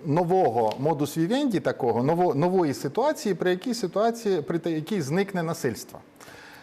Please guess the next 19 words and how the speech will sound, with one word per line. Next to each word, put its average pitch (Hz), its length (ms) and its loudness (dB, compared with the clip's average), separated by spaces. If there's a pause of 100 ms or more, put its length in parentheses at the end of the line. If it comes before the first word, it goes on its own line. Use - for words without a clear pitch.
(140)
Е, 131 280 4
зрозуміло, 233 500 2
що 196 460 2
наші 196 320 0
західні 170 440 0
партнери, 240 560 0 (360)
е, 139 340 4 (120)
ну, 175 140 2
виходячи 180 580 0
із - 140 -2
своєї 160 560 4 (360)
політичної, 143 640 0
дипломатичної 151 760 0
культури, 113 560 0 (220)
із 135 80 -4
своєї 185 360 2
траді-, 110 380 -2
традиції, 123 640 0
вбачають, 226 600 -2